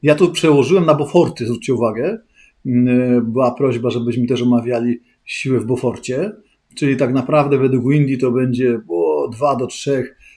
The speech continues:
gdzieś tutaj w porywach trzy Beauforta.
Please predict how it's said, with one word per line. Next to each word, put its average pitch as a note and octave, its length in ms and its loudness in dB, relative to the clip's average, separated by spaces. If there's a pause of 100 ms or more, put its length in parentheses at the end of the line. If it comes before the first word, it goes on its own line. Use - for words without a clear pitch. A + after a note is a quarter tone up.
(140)
gdzieś C#3 580 4
tutaj D#3 480 2
w C3 60 -14
porywach C3+ 640 0 (160)
trzy - 420 -4
Beauforta. B2 680 -2